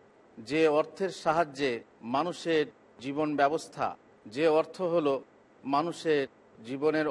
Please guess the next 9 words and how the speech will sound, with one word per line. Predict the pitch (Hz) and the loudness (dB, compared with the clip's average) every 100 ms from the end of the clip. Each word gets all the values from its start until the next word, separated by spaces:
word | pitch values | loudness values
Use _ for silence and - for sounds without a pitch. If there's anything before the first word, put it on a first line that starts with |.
| 135 | 0
অবলম্বন, | 143 151 139 113 87 - - | 2 0 0 -2 -4 -16 -10
সেই | - 165 165 151 | 0 2 2 0
অর্থকে | 160 - 190 180 160 143 - _ _ - - | -2 -6 -4 0 0 -2 -8 _ _ -20 -6
পবিত্র | 143 175 170 170 160 | -4 -4 -6 -4 -2
করতে | 147 135 - 139 107 - _ 143 | -2 -6 0 0 0 -8 _ -8
ইসলামের | - 151 156 151 127 | -4 -2 0 -2 -2
বহু | 139 147 | -4 -4
প্রচেষ্টা | 135 127 131 - 120 107 | -8 -8 -10 -4 -4 -4
আছে। | - | -8